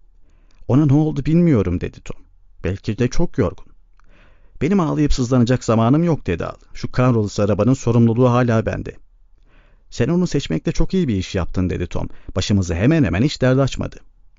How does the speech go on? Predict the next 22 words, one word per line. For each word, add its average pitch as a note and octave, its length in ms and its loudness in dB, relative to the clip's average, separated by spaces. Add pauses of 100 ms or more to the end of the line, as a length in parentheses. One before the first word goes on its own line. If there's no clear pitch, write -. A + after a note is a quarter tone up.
(880)
Bütün G#3+ 240 2
gece D3+ 340 0
boğucu B2+ 340 2
karanlıkta A2 520 2
yol A2 180 4
aldılar. - 600 -8
Tavşanlar - 520 2
farların G#2+ 500 0
önüne G2 200 4
atlıyor, B2+ 480 -2 (240)
sonra G#2 300 0
uzun D3 260 0
sıçrayışlarla G2+ 720 -4
karanlığa C3 520 2
dalıyorlardı. F#2+ 640 -2 (480)
Önlerinde D#3 540 4
Mojave'nin C3+ 680 4
ışıkları A#2 540 -2
belirdiğinde F#2+ 600 -4 (240)
arkalarında A#2 560 2
şafak B2 340 -2
söküyordu. - 500 -6